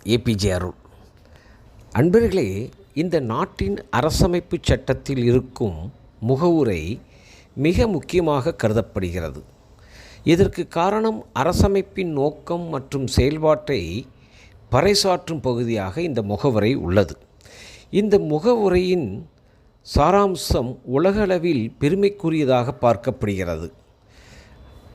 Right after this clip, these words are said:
இறையாண்மை, சமதர்மம், மதசார்பற்ற ஜனநாயக முறை, நீதி, சுதந்திரம், சகோதரத்துவம், ஒருமைப்பாடு இவை முகவுரையில் நிலைநிறுத்தப்பட்டுள்ளது.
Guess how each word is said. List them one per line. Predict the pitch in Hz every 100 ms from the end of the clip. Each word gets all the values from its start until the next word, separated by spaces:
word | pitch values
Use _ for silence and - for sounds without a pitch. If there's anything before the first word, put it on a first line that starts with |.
| - - - - - - - 98
இறையாண்மை, | 117 135 131 104 92 95 170 - - -
சமதர்மம், | 120 139 131 110 98 110 175 - - 87 104
மதசார்பற்ற | 131 165 - 143 139 127 120 - 156 160 - _ 95
ஜனநாயக | 113 139 143 131 117 113
முறை, | 95 90 113 175 - 95 107
நீதி, | 131 135 110 117 175 - - - - - - _ -
சுதந்திரம், | - 143 175 180 160 151 185 -
சகோதரத்துவம், | 120 156 196 180 156 - 139 131 131 104 - 113
ஒருமைப்பாடு | 135 165 175 - 135 123 117 110
இவை | 123 120 113 104
முகவுரையில் | 107 180 156 113 107 98 90 85 101
நிலைநிறுத்தப்பட்டுள்ளது. | 110 175 202 131 107 120 - 98 - 82 78 71